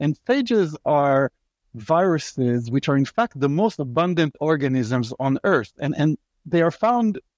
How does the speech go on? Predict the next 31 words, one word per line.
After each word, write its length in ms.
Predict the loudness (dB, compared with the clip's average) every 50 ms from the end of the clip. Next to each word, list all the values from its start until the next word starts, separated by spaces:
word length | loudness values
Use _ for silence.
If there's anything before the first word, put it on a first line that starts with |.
| _ _ _ _ _
wh-, 240 | -4 -2 0 0 0 0
wherever 420 | 0 0 2 2 2 0 0 0
there 160 | 0 0 0
are 40 | -2
bacteria, 540 | -2 -6 -6 -4 -2 0 0 0 0 0 -2
including 440 | -4 -4 -6 -4 -2 0 0 2 0
in 80 | 2
the 80 | 2 2
human 260 | 2 2 0 0 0
gut. 240 | 0 0 0 0 -2 _ _ _ _ _ _ _ _ _ _ _ _ _ _ _ _ -12 -12
Attempts, 600 | -12 _ -2 -2 0 0 -2 -4 -10 -20 -20 -20 _ _ _ _ _ -2
um, 420 | 0 0 0 0 0 -2 -4 -4
that 200 | -2 -4 -2 -2
many 200 | 0 0 0 0
people 280 | 0 -2 -2 0 0 0
have 100 | 0 0
made 380 | 0 2 2 2 0 -2 -4 -8
to 340 | -4 -2 0 0 0 -2 -4 -6
use 420 | -4 0 2 2 2 2 2 2
these 340 | 2 2 2 2 0 -2 -6 -10 _ -8
viruses 720 | -4 0 0 2 2 2 0 -2 -4 -4 -4 -4 -4 -2
that 160 | -2 -2 -2 _ _ _ _ -2
only 380 | 0 0 2 2 2 2 2 0 0
infect 440 | 0 -2 -2 -2 -2 -2 -2 -2 -4 -10 -10 _ -4
and 140 | -4 -4 -2
kill 200 | 0 0 0 0
bacteria 520 | 0 -2 -4 -4 -2 0 2 2 2 2 0
in 120 | 0 -4
treating 380 | -4 -2 0 0 2 2 2 2
infectious 420 | 0 0 0 -2 -2 -2 -4 -6
disease, 520 | -4 -4 -4 -2 0 0 0 0 0 -2